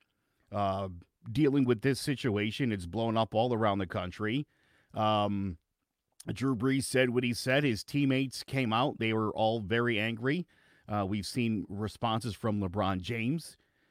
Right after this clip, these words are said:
We've seen responses from, uh, people all over the sport. Um, and, and, and throughout, uh, all sports, uh, Aaron Rodgers, uh, amongst many,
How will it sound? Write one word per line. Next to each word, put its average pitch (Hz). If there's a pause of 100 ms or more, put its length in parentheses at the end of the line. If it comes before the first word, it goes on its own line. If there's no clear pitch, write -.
(160)
We've 101
seen 107
responses 107
from, 101 (280)
uh, 92 (1600)
people 135
all 139
over 131
the 95
sport. 95 (460)
Um, 95 (1000)
and, 113
and, 113
and 110
throughout, 143
uh, 113
all 156
sports, -
uh, 98
Aaron 110
Rodgers, 120 (380)
uh, 104
amongst 110
many, 120